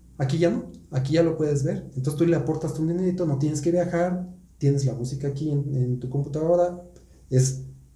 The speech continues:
si bien no está en vivo directo, pero sí está en vivo aquí,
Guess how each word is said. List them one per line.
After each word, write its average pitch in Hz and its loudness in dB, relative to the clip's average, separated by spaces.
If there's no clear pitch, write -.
si 120 -2
bien 127 6
no 139 10
está 143 4
en 139 6
vivo 143 6
directo, 180 2
pero 117 -2
sí 127 -2
está 127 -2
en 123 4
vivo 131 4
aquí, 175 -4